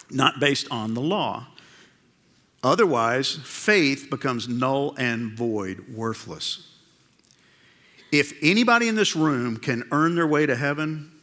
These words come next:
everything Paul wrote is wrong. If any of us can earn favor with God by our good works, our good deeds,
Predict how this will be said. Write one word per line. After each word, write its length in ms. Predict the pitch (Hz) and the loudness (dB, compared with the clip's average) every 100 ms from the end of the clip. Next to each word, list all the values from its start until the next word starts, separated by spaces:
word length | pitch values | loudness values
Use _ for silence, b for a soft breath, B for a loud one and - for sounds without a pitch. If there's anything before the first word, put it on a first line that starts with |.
| b b b b b b | b b b b b b
everything 540 | 127 147 151 156 143 | 2 4 2 0 -2
Paul 340 | - 139 127 120 | -2 -2 0 0
wrote 300 | 120 107 - | -2 -4 -6
is 160 | 110 | -8
wrong. 500 | 107 107 92 90 98 120 _ _ _ - b b b b b b b b b - | -8 -8 -8 -12 -16 -20 _ _ _ -20 b b b b b b b b b -4
If 160 | 220 - | -4 0
any 300 | 190 226 214 | 2 4 4
of 140 | 165 | 4
us 140 | 127 - | 2 0
can 180 | 131 | -4
earn 220 | 127 131 117 | -2 -2 0
favor 300 | 147 131 127 | 0 0 0
with 220 | 117 117 | -4 0
God 340 | 123 117 113 | 2 2 0
by 200 | 117 120 | 0 0
our 260 | - 127 139 | 2 0 0
good 320 | 131 143 120 | 0 -2 0
works, 320 | 135 139 139 | -2 -2 -2
our 220 | 135 135 | 0 0
good 260 | 131 135 127 | 0 -2 -2
deeds, 320 | 139 139 139 | -2 -2 -6